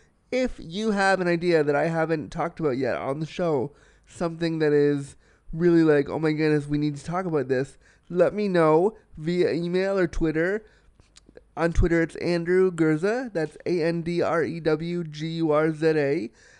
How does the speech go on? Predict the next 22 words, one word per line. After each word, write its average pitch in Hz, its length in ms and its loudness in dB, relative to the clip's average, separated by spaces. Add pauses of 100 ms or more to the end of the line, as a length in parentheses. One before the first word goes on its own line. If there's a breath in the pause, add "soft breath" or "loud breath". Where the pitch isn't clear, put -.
(240 soft breath)
And 180 300 0
my 175 100 0
email 170 420 0
is 156 180 0
pretty 170 200 -2
much 160 200 -4
the 151 100 -8
same, 156 420 -4 (580 soft breath)
andrew 175 440 0
at 151 80 0
andrewgurza 147 640 2
dot 143 220 -2
com. 131 420 -6 (540 soft breath)
And 151 420 -2
let 208 140 2
me 240 100 -4
know 208 540 4
stuff - 380 -4
that 185 100 0
I 175 120 2
should 170 360 -4
be 175 420 -6